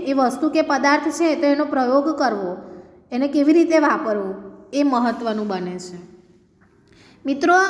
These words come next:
આને લગતી બીજી ઘણી બધી કહેવતો પણ છે. દાઢીની દાઢી ને સાવરણીની સાવરણી,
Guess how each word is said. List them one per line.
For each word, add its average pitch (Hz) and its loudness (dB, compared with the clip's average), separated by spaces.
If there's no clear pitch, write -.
આને 285 2
લગતી 320 2
બીજી 330 2
ઘણી 285 2
બધી 320 2
કહેવતો 277 2
પણ 294 0
છે. 165 -8
દાઢીની 277 4
દાઢી 330 4
ને 262 -2
સાવરણીની 226 -4
સાવરણી, 190 -4